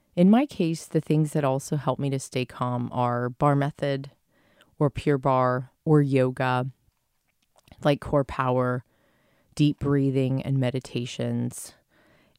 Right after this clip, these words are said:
And of course, matcha tea helps me to stay calm and focused every morning. And that's because it contains L-theanine, and L-theanine helps you to stay totally focused and calm at the same time.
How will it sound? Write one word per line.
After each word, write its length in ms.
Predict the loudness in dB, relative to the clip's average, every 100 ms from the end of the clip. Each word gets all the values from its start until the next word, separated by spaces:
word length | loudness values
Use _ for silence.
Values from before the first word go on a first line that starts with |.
| 0
And 680 | 4 4 4 4 0 -2 -12 -8
of 140 | -8
course, 360 | 0 0 0 0
matcha 400 | -2 -2 -6 -10
tea 340 | -6 -6 -4
helps 360 | -4 -6 -8 -6
me 100 | -4
to 100 | -4
stay 260 | -8 -8 -8
calm 300 | -6 -4 -4
and 120 | -4
focused 540 | -6 -8 -6 -10 -10 -4
every 340 | -2 0 -2
morning. 540 | -2 -4 -4 -6 -8 -12 _ _ _ _ _ _
And 160 | 2 4
that's 180 | 2 -2
because 200 | -4 -4
it 100 | -4
contains 540 | -4 -2 0 -2 -2
L-theanine, 760 | -8 -10 -2 0 2 0 -4 -8
and 120 | -8
L-theanine 840 | -4 -4 -4 0 0 0 -4 -6 -8 _ _ _
helps 420 | -4 -4 -4 -8 -2
you 200 | -2 -2
to 100 | -6
stay 640 | -6 -6 -4 -4 -4 -8 -12 _ _ _ _
totally 540 | -10 0 0 0 -4 -6
focused 540 | -2 -2 -2 -10 -6
and 120 | -8
calm 300 | -4 -4 -4
at 80 | -6
the 80 | -10
same 360 | -8 -6 -4
time. 480 | -4 -6 -6 -6 -8